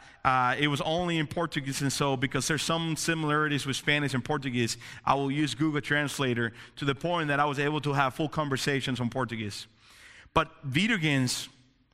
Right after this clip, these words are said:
if the parents tell you ever that you cannot learn anything, <laughs> ha, I got 'em. Um, if video games,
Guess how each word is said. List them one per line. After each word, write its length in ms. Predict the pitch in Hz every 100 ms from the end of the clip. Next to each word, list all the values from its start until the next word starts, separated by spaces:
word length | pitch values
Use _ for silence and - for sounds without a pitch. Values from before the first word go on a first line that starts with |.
| _
if 260 | 127 131 117
the 80 | 117
parents 300 | 139 127 131
tell 180 | 127
you 160 | 120 117
ever 240 | 117 113
that 280 | 107 107 104
you 100 | 110
cannot 360 | - 113 113 -
learn 280 | 117 110 110
anything, 400 | 113 120 110 107
<laughs> 60 | -
ha, 320 | 127 104 - -
I 60 | -
got 240 | 110 104
'em. 80 | 98 - - -
Um, 260 | 131 127 107 - 139 -
if 200 | 147 123
video 340 | 175 240 220
games, 540 | 180 180 165 - -